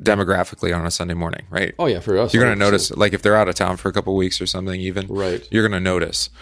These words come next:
Speaker 2: Right.
Speaker 1: um, because you're talking about, you know, five or ten percent <laughs>
Speaker 2: Yeah,
Speaker 1: decrease
Speaker 2: exactly.
Speaker 1: in
Speaker 2: Right.
Speaker 1: attendance.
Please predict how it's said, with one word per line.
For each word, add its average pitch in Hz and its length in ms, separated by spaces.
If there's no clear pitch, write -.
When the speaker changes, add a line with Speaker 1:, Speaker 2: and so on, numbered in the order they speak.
Speaker 2:
Right. 90 280
Speaker 1:
um, 87 200
because - 220
you're 95 80
talking 90 220
about, 85 280
you 95 80
know, 87 60
five 90 320
or 101 60
ten 90 180
percent - 440
<laughs> - 0
Speaker 2:
Yeah, 131 500
Speaker 1:
decrease 107 460
Speaker 2:
exactly. - 0
Speaker 1:
in 98 80
Speaker 2:
Right. 90 80
Speaker 1:
attendance. 95 440